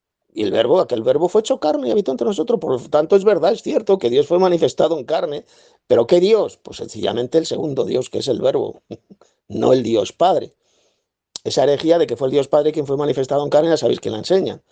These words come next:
Estos falsos cristianos, estos retrasados mentales, estos mentirosos patológicos que son los unicitarios, que enseñan que el Dios Padre bajó del cielo,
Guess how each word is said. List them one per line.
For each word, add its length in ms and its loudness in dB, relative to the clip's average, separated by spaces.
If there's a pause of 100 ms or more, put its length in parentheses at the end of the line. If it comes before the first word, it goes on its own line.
(180)
Estos 200 -4
falsos 300 -2
cristianos, 460 -2
estos 260 -2
retrasados 500 0
mentales, 640 0 (480)
estos 240 0
mentirosos 540 0
patológicos 600 0
que 120 -4
son 220 -4
los 380 -4
unicitarios, 1160 -4 (760)
que 100 -12
enseñan 360 -2
que 80 2
el 40 2
Dios 180 0
Padre 260 2
bajó 240 2
del 160 0
cielo, 420 0